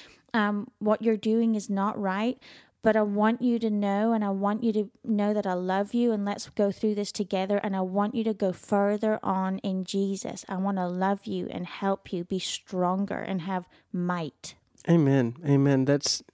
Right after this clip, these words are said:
Speaker 2: even found in Galatians six one, where it talks about if someone's found in sin, well, how did I know that they had transgression? I had knowledge of the word, but it says to go there with a spirit of gentleness, not to kill them, not to destroy them.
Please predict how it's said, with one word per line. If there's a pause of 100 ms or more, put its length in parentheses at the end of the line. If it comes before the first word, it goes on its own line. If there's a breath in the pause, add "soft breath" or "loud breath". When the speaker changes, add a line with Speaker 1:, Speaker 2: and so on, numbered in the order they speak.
(140)
Speaker 2:
even
found
in
Galatians
six
one,
where
it
talks
about (360 loud breath)
if
someone's (220 soft breath)
found
in
sin,
well,
how
did
I
know
that
they
had
transgression?
I
had
knowledge
of
the
word,
but
it
says
to
go
there
with
a
spirit
of
gentleness,
not
to
kill
them, (280 soft breath)
not
to
destroy
them.